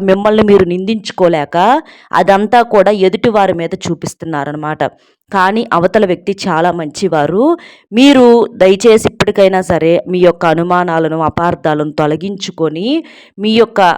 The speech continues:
అభిమానాన్ని ఇష్టంగా మార్చుకొని, వారిని నమ్మి, వారితో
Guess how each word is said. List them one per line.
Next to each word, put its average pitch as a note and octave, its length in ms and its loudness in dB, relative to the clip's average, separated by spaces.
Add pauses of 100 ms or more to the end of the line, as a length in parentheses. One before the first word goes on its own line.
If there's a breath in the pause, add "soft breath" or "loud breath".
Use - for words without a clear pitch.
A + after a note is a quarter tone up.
అభిమానాన్ని F#3+ 720 0
ఇష్టంగా F#3+ 540 -2
మార్చుకొని, E3 680 -2
వారిని E3+ 500 0
నమ్మి, F#3 420 -4 (140)
వారితో F3 400 -4